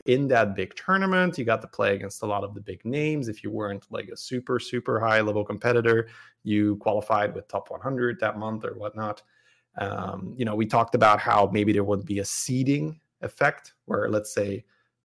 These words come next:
you, uh, you were top sixteen, you'd get, like, two buys or so, at the start of that big tournament, and then, you know, the, the top one hundred guy wouldn't get any buys, it'd get worse seeding, et cetera.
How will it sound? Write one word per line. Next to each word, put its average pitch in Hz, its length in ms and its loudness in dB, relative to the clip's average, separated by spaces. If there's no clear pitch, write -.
you, 110 480 4
uh, 98 260 -2
you 110 120 2
were 104 120 4
top 110 240 -4
sixteen, 127 540 -4
you'd 110 180 -2
get, 107 160 2
like, 92 300 -4
two 107 220 0
buys 98 420 0
or 95 80 -10
so, - 380 -12
at 127 100 -2
the 113 80 -6
start 104 260 0
of 92 100 -6
that 92 180 -6
big 98 180 -6
tournament, 139 640 0
and 104 120 -6
then, 101 180 -8
you 101 100 -8
know, 95 140 -10
the, 95 140 -6
the 120 200 -4
top - 220 -4
one 104 100 -4
hundred 107 280 2
guy 104 180 4
wouldn't 98 260 -2
get 98 100 -2
any 104 180 0
buys, 101 540 -2
it'd 110 140 -8
get 110 140 2
worse 98 240 -2
seeding, 101 340 -2
et 95 100 -10
cetera. 107 340 4